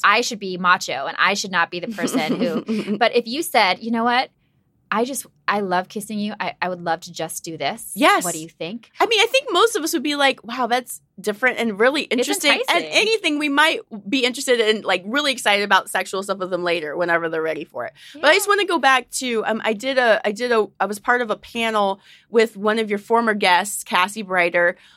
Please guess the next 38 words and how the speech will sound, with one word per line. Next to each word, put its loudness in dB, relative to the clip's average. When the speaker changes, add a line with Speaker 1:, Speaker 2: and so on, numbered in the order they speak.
Speaker 2:
Um, 6
it -2
was -4
called, 2
the 0
workshop 0
was -12
called -4
Dating -2
in -4
the -6
Era 0
of -4
Me -6
Too. -4
And 4
there 0
were 2
a 4
lot, 4
it -2
was, -4
I, 0
well, -4
it -18
was, 2
there 4
were, 2
let's 0
just -8
say 0
there 2
were 4
a 4
lot 6
of -2
cisgendered -4
men -2